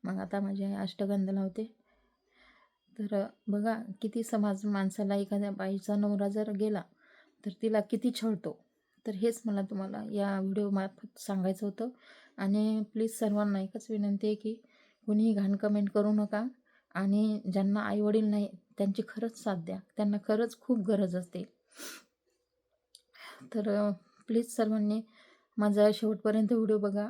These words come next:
आवडला तर नक्की लाईक करा, शेअर करा आणि सबस्क्राईब करायला विसरू नका. ही माझ्या आईची रिअल स्टोरी आहे आणि ती मी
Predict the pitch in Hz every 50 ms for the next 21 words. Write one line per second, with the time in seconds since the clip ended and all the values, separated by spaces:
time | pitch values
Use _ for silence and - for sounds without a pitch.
0 | 277 - - 190 180 175 190 190 208 208 202 - - 196 196 202 190 - - 220
1 | 202 214 208 202 - - 208 202 214 214 202 - - 208 208 208 196 - - 196
2 | 196 220 226 226 220 214 - - - - - 208 208 202 - 202 196 202 196 196
3 | 196 190 208 196 - - - 226 220 208 196 - 226 262 - _ _ - - -
4 | - - _ - 208 208 202 202 196 196 208 208 - _ _ _ - - 202 202
5 | 208 202 - 247 254 269 - - - - 196 208 214 220 226 220 - - 208 208
6 | 202 208 202 190 190 180 196 226 294 359 330 240 185 185 196 185 - 226 233 262
7 | 320